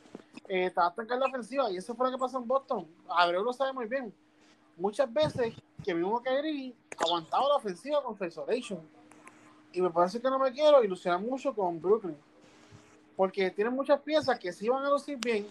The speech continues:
siempre y cuando el balón se mueva y ellos tengan sus toques de balón. ¿Ves? Por eso es que no quiero ilusionarme con los Nets. Este,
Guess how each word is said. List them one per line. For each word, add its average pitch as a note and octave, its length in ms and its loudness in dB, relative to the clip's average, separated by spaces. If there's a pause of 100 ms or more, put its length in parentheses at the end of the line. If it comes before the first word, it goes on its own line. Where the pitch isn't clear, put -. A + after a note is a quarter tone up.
(160)
siempre - 720 -4
y - 20 -6
cuando C#4 280 6
el G3 60 2
balón F#3 300 0
se B3+ 120 -2
mueva C#4 380 0
y F3+ 60 -2
ellos G#3 220 0
tengan C#4 240 -6
sus G3+ 160 -16
toques F#3 300 -8
de G#3+ 60 -4
balón. F#3 200 0 (540)
¿Ves? A3 160 -4 (920)
Por F#3+ 100 0
eso F#3+ 120 -2
es A3 40 -6
que A3+ 80 0
no A3+ 60 2
quiero A3+ 140 0
ilusionarme A3+ 380 0
con G#3 100 0
los F3+ 100 -2
Nets. - 300 -12 (140)
Este, E3 760 -2